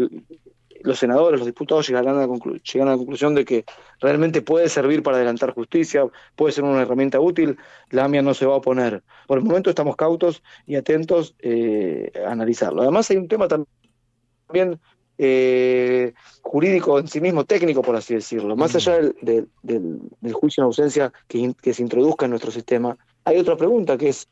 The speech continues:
Speaker 1: una pregunta totalmente técnica, jurídica, si es, jurídica, y es si se puede o no aplicar retroactivamente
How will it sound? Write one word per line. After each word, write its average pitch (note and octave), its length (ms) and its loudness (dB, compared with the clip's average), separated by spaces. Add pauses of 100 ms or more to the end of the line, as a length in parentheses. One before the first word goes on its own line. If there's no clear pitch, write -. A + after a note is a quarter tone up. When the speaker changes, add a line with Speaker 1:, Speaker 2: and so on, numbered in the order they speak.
(160)
Speaker 1:
una C#3 80 -2
pregunta D#3 240 0
totalmente D#3 380 0
técnica, D#3+ 400 0
jurídica, E3 360 2
si D3+ 200 0
es, D#3+ 160 0
jurídica, E3 440 2
y E3 160 0
es F3 200 -2 (160)
si - 160 -6
se C#3+ 160 0
puede F#3+ 260 2
o E3 80 2
no E3+ 120 2
aplicar E3 380 0
retroactivamente E3 840 0